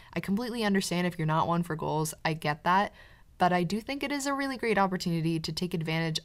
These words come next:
of the timestamp and just set some goals out that you want to achieve. You don't have to achieve them, but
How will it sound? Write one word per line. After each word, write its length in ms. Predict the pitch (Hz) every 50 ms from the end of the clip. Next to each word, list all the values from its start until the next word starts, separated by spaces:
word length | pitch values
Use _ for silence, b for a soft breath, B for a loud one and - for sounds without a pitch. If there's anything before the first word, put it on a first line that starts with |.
| -
of 220 | - 160 160 160 165
the 60 | 160
timestamp 840 | 156 - - 156 151 151 156 - - - - 147 147 147 147 143 - - - -
and 420 | 156 151 147 147 147 147 147 151 B B B B B B B
just 220 | - 202 196 -
set 260 | - - 185 - -
some 140 | - - 202
goals 300 | 190 - 175 190 202 175
out 260 | 160 151 147 147 -
that 80 | - 156
you 140 | 156 160 156
want 140 | 160 160 160
to 40 |
achieve. 460 | 160 160 - - 170 165 156 147 - -
You 80 | 170 165
don't 240 | 165 208 - -
have 220 | - - 160 156 160
to 100 | 165 165
achieve 340 | 170 156 - - 143 147 170
them, 280 | 170 180 202 208 196 -
but 240 | 156 151 - -